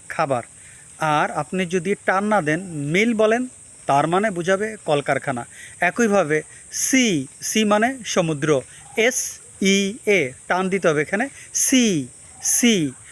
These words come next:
আর আরেকটা হলো এস ডাবল ই, সি, সি মানে দেখা, এখানে টান হবে না, সি, তার মানে টান দিলে সমুদ্র, সি। টান না দিলে সি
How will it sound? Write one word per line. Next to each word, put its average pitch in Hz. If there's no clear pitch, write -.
আর 160
আরেকটা 185
হলো 214
এস 214
ডাবল 151
ই, 131
সি, 160
সি -
মানে 202
দেখা, 160
এখানে 185
টান 175
হবে 165
না, 240
সি, 214
তার 170
মানে 208
টান 208
দিলে 226
সমুদ্র, 185
সি। 254
টান 185
না 214
দিলে 226
সি 185